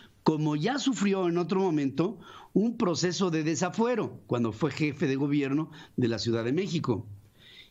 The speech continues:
Y en caso de que se hiciera este procedimiento, entonces tendría que venir una acción similar a la que experimentó Nixon en su momento y en su época. Ahora,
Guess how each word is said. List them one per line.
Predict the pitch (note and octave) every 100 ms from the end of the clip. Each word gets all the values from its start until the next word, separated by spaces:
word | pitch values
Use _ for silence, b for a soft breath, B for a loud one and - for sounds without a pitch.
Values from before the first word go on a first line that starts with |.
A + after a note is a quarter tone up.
| -
Y | D3+
en | D#3 D#3+
caso | F#3 A#3 - B3
de | G#3 F#3+
que | F3+
se | D#3 D3+
hiciera | C3 - F3
este | F#3 G3+
procedimiento, | F#3+ G3 E3+ G3+ G#3 E3 D3 F3+ G#3 - B B B -
entonces | D3+ C#3 C3 G#3 G#3+ - B2+ B2 -
tendría | C#3 C3+ D3+ F3+
que | G3+
venir | F3+ F3 F3+ F#3+ G#3 -
una | E3 F#3
acción | D#3 F#3+ E3+ G3+ - -
similar | - A#3+ A#3+ A#3 A#3 B3+ B3 - -
a | D#3+
la | D3+ -
que | D3+
experimentó | B2+ - C#3+ C#3 B2+ D#3 D#3+ -
Nixon | D#3+ E3 D#3+ - D3+ D#3 D3+ B B
en | C3+ B2+
su | C#3
momento | B2+ C3+ C3+ C3
y | A2+
en |
su | A2+ A#2
época. | G2+ F#2+ - - - _ _ _ _ _ _
Ahora, | - A2+ G#2 F#2+